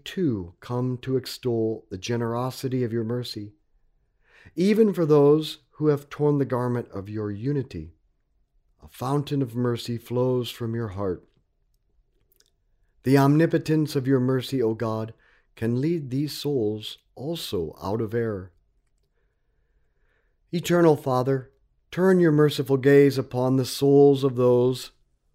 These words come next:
who neither know nor follow the truth of Jesus,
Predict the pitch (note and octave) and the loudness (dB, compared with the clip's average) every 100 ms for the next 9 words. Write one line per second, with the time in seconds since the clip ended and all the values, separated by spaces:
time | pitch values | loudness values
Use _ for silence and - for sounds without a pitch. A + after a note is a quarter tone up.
0 | _ - C#3+ D3+ D#3 D#3 D3+ D3+ D#3 D#3 | _ -2 2 4 4 4 6 6 6 4
1 | C3+ B2+ B2 - B2 B2+ A#2 G2+ G#2 - | 2 0 -2 -4 -4 0 0 -2 -6 -4
2 | B2+ A#2+ A2 E2+ G2+ G#2 G#2 A#2+ - - | -2 -2 -6 -8 -8 -8 -8 -12 -14 -20